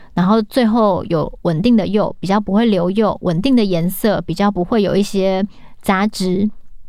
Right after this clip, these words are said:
最后大家从各方前辈的经验调出来的釉色，那你是拿到已经调好的釉色，那你自己再去搭配。所以每个阶段其实都非常繁琐，那都需要非常多人参与。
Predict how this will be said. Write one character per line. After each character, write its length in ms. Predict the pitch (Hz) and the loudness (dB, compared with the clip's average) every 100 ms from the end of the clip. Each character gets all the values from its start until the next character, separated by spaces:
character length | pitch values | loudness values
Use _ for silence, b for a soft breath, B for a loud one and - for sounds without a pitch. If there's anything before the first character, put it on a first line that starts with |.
| - - | -16 -2
最 140 | 294 | 2
后 120 | 285 | 2
大 120 | 277 | 2
家 180 | 240 233 233 | 2 2 0
从 400 | - 202 196 214 - | 0 2 2 2 2
各 180 | 277 214 | 0 2
方 240 | 208 214 | 2 2
前 200 | 214 175 | 2 2
辈 100 | 208 | 2
的 100 | 196 | 0
经 280 | 185 175 185 | 0 0 2
验 200 | 170 151 | 0 -2
调 240 | - 180 | 0 0
出 160 | 190 254 | 0 0
来 140 | 214 | 2
的 80 | 190 | 0
釉 260 | 190 196 170 | 0 0 -2
色， 360 | - 165 - B B B - | -4 -4 -6 B B B 0
那 120 | 262 | 2
你 120 | 240 | 2
是 220 | 175 233 - | 0 -4 -2
拿 200 | 196 160 | 0 2
到 220 | 208 214 - | 2 0 -2
已 120 | 175 | -2
经 220 | 202 208 | 2 2
调 240 | - 165 | 0 -4
好 160 | 156 185 | -2 -2
的 80 | 151 | -2
釉 240 | 147 143 | -4 -4
色， 240 | - - - | -4 -4 0
那 160 | 202 | 0
你 80 | 165 | -2
自 120 | - | -4
己 60 | 165 | -2
再 160 | 170 | -2
去 140 | 156 165 | -2 -2
搭 260 | - - 180 | -4 -6 -8
配。 180 | - - B B B B | -8 -8 B B B B
所 160 | - 311 | -2 0
以 40 | |
每 240 | 330 247 196 | 2 0 0
个 120 | 196 | -2
阶 180 | 202 233 | 0 0
段 180 | 254 220 | 2 2
其 160 | 190 | 0
实 120 | 180 | -2
都 120 | 190 190 | 0 0
非 160 | 196 | 0
常 160 | 180 165 | 0 0
繁 280 | 156 151 170 | -2 -2 -4
琐， 240 | - - b - | -6 -8 b -2
那 200 | 220 220 | 2 2
都 180 | 214 220 | 2 0
需 220 | - 220 | 0 2
要 180 | 226 208 | 2 2
非 220 | 202 - | 2 -2
常 240 | - 185 180 | 0 -2 2
多 180 | 208 | 2
人 200 | 208 143 | 2 0
参 320 | 165 - 190 202 | -4 0 2 2
与。 180 | - | 0